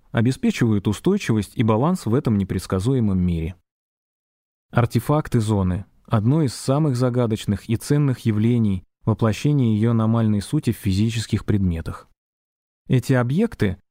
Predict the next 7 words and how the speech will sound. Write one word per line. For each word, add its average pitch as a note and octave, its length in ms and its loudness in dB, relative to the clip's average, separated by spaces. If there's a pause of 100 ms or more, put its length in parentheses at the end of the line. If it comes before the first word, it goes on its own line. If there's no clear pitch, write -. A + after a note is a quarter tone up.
(120)
образующиеся A#2 1120 2
в - 60 -6
самых A#2 380 0
активных A2+ 540 0
точках A#2 420 -2
аномальной A2 520 2
активности, F#2 580 -4